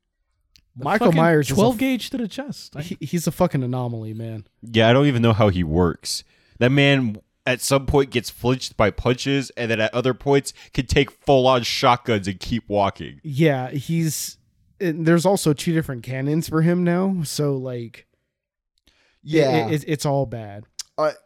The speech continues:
Speaker 4: 'cause, so the, the canon that I, I like to follow is always gonna be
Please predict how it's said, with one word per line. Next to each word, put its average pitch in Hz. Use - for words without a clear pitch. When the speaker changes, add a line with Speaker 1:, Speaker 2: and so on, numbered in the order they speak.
Speaker 4:
'cause, 156
so 160
the, 147
the 151
canon 196
that 180
I, 143
I 135
like 139
to 127
follow 139
is 123
always 127
gonna 120
be 117